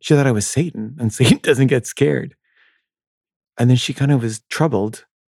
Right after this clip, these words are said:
and then she just hung up the phone. And that was the last time we ever talked. And I was afraid to, like,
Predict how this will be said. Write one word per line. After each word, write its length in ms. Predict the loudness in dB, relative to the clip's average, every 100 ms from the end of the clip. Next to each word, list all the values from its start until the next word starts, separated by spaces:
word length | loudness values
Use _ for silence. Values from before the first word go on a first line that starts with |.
| _ _ _ _ _ -8
and 160 | -6
then 80 | -6
she 160 | -8 -10
just 380 | -12 -14 -18 _ _ _ _ _ _ _
hung 160 | -2 -2
up 80 | -2
the 80 | -4
phone. 460 | -2 0 -2 -6 -12 _ _ _ _ _ _ _ _ _ _ _ _ _ _ _ _ _ _ _ _ _ _ _
And 420 | -4 0 0 -2 -8 _ _ _ _ _ _ _ _ _ _ -6
that 100 | -6
was 100 | -2
the 80 |
last 240 | -2 -2 -2
time 160 | -2
we 100 | 0
ever 140 | 0 -4
talked. 480 | -6 -8 -8 -16 _ _ _ _ _ _ _ _ _ _ _ _ _ _ _ _ _ _
And 300 | -4 -2 -2 -2
I 60 | -2
was 140 | -2
afraid 320 | -2 0 0
to, 80 | 0
like, 300 | -2 -4 -8